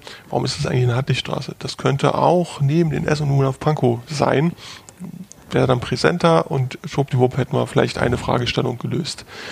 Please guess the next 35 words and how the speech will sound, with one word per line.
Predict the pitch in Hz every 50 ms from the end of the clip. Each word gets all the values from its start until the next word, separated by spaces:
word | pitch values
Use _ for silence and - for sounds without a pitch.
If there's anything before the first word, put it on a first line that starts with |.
| - - - - - - - - - - - - - - - -
Natürlich | - 127 - 165 170 147
müssen | 151 151 147
wir | 135
da | 123 120
Schulen | - - - 143 165 180 165
hinbauen, | 160 165 160 151 151 143 147 147 131
weil | 127 120
Pankow | - - 131 120 - - 135 127 127
braucht | - - - - 143 127 - - -
Schulen. | - - 147 143 139 143 143 - - - - - - - - - - - - _ _ _ -
Ähm, | 127 120 120 123 120 123 - - _ -
und | 165 160 196 226 208 - - - - - -
ja, | 151 160 156 139 143 - - - -
alle | - 147 175
fragen | 165 - - 139 143 143 139
sich, | - 135 123 -
was | 135 123 -
macht | 143 139 - -
man | 147 143
eigentlich | 131 127
mit | 135 135
dem | 127 120
Lokschuppen? | 127 127 - - - - - - - 131 - - - - _ _ _ - - - _ _ - - - _ _ - -
Ja, | 156 160 170
der | 160 139
ist | - 143 -
ja | - 120
verfallen, | 156 151 - - 156 160 175 165
alle | 147 131 127
wissen | 131 147 143 - 160
das. | 151 147 147 - - - - - - - - - - -
Wenn | - 143
ich | 139 156 139
jetzt | 160 165 156 - - - -
in, | - 135 131 165 - - - - - 160 143 139